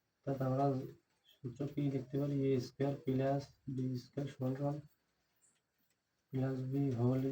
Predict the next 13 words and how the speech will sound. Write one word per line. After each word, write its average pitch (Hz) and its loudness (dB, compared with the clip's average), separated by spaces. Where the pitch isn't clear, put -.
স্কয়ার 139 -2
মাইনাস 123 4
টু 127 2
এ - 8
বি। 101 2
এই 139 10
সূত্র 120 2
অনুযায়ী 147 12
আমরা 123 6
এটা 127 10
লিখতে 117 2
পারি। 107 -4
সমান 135 10